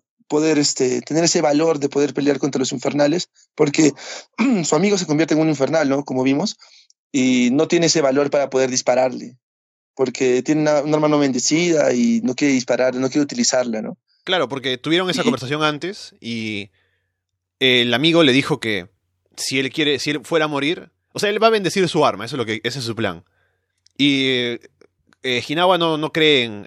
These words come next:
Speaker 2: o sea, no, no es creyente en el sol. Entonces no le importa si esa, si el
Speaker 1: Claro.
Speaker 2: arma es bendecida o no, dice, "Ah, igual dispara", ¿no?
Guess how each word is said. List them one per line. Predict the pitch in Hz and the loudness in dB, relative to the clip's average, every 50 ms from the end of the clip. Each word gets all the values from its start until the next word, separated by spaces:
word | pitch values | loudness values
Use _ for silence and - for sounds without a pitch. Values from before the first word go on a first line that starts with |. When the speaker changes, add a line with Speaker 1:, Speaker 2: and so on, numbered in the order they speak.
| - | -12
Speaker 2:
o | - | -6
sea, | - 147 131 | -4 -4 -2
no, | 135 143 | 0 0
no | 143 143 | 0 0
es | 143 - | -2 -2
creyente | - - 131 117 117 117 110 98 - - - - - | 0 0 0 0 0 0 -2 -4 -6 -14 -16 -14 -10
en | 101 107 | -8 -6
el | 104 98 | -4 -2
sol. | - 139 117 98 87 - _ _ _ _ _ _ _ _ _ _ - | 2 2 2 2 0 -6 _ _ _ _ _ _ _ _ _ _ -10
Entonces | 107 117 117 135 135 139 | -6 -4 -4 -2 -2 -2
no | 131 139 | -2 -2
le | 139 | -4
importa | 139 127 127 135 139 131 120 113 107 | -4 -2 -2 0 0 0 -2 -4 -8
si | - 113 | -8 -8
esa, | 95 120 113 110 - | -6 -4 -4 -2 0
si | - | 2
el | - - | 2 4
Speaker 1:
Claro. | 123 | 2
Speaker 2:
arma | 120 123 117 | 2 -2 -4
es | 113 | -6
bendecida | 110 107 104 95 - - 135 131 120 107 | -6 -8 -8 -8 -8 -6 -4 -2 -2 -2
o | 107 | -2
no, | 113 123 | -2 -4
dice, | 123 120 - 127 | -4 -4 -6 -6
"Ah, | 127 135 147 143 | -4 -4 -4 -4
igual | 135 131 139 156 156 160 | -2 0 2 2 2 2
dispara", | 151 135 - - 117 120 131 120 101 | 0 -2 -4 -2 0 0 0 0 -2
¿no? | 101 113 - | -6 -8 -18